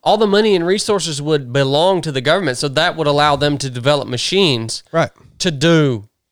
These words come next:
Speaker 1: all the jobs that needed to be done.
Speaker 2: Yeah, what are you talking about? Work? I mean,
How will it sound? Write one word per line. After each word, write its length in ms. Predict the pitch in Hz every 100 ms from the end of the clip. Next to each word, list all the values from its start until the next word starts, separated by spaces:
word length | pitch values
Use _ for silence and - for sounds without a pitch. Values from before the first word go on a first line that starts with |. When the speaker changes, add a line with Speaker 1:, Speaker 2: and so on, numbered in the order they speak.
| _ -
Speaker 1:
all 240 | 165 175
the 100 | 139
jobs 340 | 127 151 143 117
that 100 | 127
needed 260 | 135 127
to 60 | 110
be 120 | 120
done. 360 | 117 135 98 95
Speaker 2:
Yeah, 260 | 247 196 127
what 160 | 165
are 40 | 240
you 60 |
talking 180 | 220 226
about? 140 | - 139
Work? 380 | 156 254 214 165
I 60 |
mean, 320 | 160 147 131